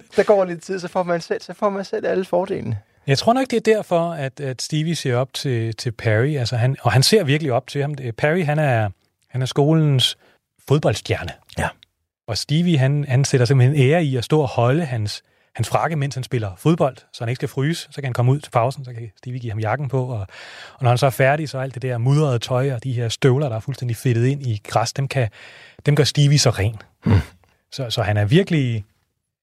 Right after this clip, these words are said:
Speaker 2: Altså går virkelig op i det. Det er også derfor, han, han selv begynder at spille fodbold, fordi han simpelthen ser så meget op til Perry. Og sammen med Perry, der er Stevie også med i en lille klub,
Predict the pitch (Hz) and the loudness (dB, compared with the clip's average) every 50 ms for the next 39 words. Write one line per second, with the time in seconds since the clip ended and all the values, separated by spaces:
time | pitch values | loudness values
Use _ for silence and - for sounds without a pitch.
0 | _ - - - - 98 123 196 208 185 160 147 151 151 151 147 131 135 156 - | _ -16 -12 -8 -4 0 2 4 4 4 4 4 2 2 2 4 2 2 2 2
1 | 170 143 165 151 139 139 131 127 131 - - 117 113 - 220 240 185 143 - 139 | 0 0 0 0 0 0 -2 -4 -6 -6 -4 -2 0 2 2 2 2 2 0 0
2 | 135 120 107 104 - 123 113 104 - 131 135 143 127 110 - 131 131 127 113 127 | 0 0 -2 -4 -2 -4 -2 0 2 2 2 2 0 -4 -4 -4 -4 -4 -4 -4
3 | 123 117 117 110 - 123 110 - 127 117 107 101 117 135 143 - _ - 120 117 | -4 -4 -4 -2 -2 -2 0 2 2 2 4 4 2 0 0 -4 _ 0 0 0
4 | - - - _ _ _ _ _ _ _ _ _ _ - - 127 - - 104 87 | 0 -4 -20 _ _ _ _ _ _ _ _ _ _ -10 -8 -6 -2 -2 -2 -2
5 | 87 87 - _ _ _ _ _ _ _ _ _ _ _ _ _ _ _ _ - | -2 -8 -12 _ _ _ _ _ _ _ _ _ _ _ _ _ _ _ _ -20
6 | _ _ _ _ _ _ _ _ _ _ _ _ _ _ _ _ _ - 135 120 | _ _ _ _ _ _ _ _ _ _ _ _ _ _ _ _ _ -6 -6 -2
7 | - - 175 196 185 151 131 - - 131 127 143 175 185 - - _ _ _ _ | 0 0 0 2 2 -2 -2 0 2 2 2 2 2 0 -4 -10 _ _ _ _
8 | _ _ _ - 147 147 143 139 135 120 110 - - 151 160 165 165 139 127 - | _ _ _ -6 -4 -4 -4 -4 -4 -6 -6 -6 -6 -4 -4 -2 -2 -2 -2 -2
9 | 139 143 147 165 147 131 127 127 135 135 147 156 151 127 123 - _ - - 226 | -2 -4 -2 0 0 0 2 2 2 2 2 0 -2 -4 -6 -10 _ 0 2 2
10 | - - | 2 0